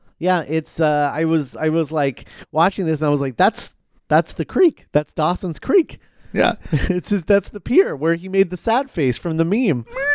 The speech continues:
Speaker 1: Yeah. I was like, "This is, this is his house."
Speaker 2: Speaking of Gen X.
Speaker 1: Yeah, true. Well, is that Gen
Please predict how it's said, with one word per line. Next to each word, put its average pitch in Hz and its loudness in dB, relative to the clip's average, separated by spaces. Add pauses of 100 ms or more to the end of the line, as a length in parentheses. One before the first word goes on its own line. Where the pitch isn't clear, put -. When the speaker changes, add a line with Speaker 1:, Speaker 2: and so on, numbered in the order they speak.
(540)
Speaker 1:
Yeah. 175 2
I - -12
was 170 0
like, 151 -2
"This 175 -2
is, 170 -4 (120)
this 170 0
is 190 -2
his 185 2
house." 202 -2 (180)
Speaker 2:
Speaking 147 -4
of 110 0
Gen 113 0
X. 127 -4 (280)
Speaker 1:
Yeah, 117 -2 (260)
true. 117 2 (180)
Well, 196 -2 (100)
is 202 -2
that 302 4
Gen 403 0